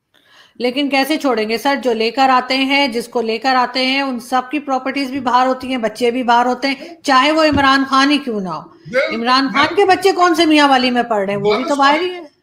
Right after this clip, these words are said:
Speaker 2: मैं, वो तो, वो देखे ना, दुनिया के लिए वो क-, कभी क्या दिखा देते हैं, "मैं Oxford और मैं, मैं जी Oxford West को बहुत अच्छे, अच्छे तरीके से जानता हूँ।"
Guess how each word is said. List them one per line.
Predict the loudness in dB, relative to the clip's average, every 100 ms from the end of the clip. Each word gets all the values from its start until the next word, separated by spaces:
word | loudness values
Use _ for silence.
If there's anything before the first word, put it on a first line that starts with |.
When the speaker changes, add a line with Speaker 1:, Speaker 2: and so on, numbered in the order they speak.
| _ -18
Speaker 2:
मैं, | -12 -10 -8
वो | -8
तो, | -8 -12 _ _ _ -12
वो | -4
देखे | -4 -2
ना, | -4
दुनिया | -6 -6 -4 -4
के | -4 -4
लिए | -4
वो | -6
क-, | -8 -10 -10 -10
कभी | -6 -6
क्या | -8 -14 -12 -10
दिखा | -8 -10 -6 -6
देते | -4
हैं, | -6
"मैं | -4
Oxford | -6 -8 -10 -10 -8
और |
मैं, | -8 -10 -12 _ _ -10
मैं | -8
जी | -6
Oxford | -6 -6 -10 -10 -6
West | -6 -8
को | -10
बहुत | -8 -8
अच्छे, | -8 -12
अच्छे | -12 -14 -12 -10
तरीके | -10 -10 -12
से | -10
जानता | -12 -14
हूँ।" | -20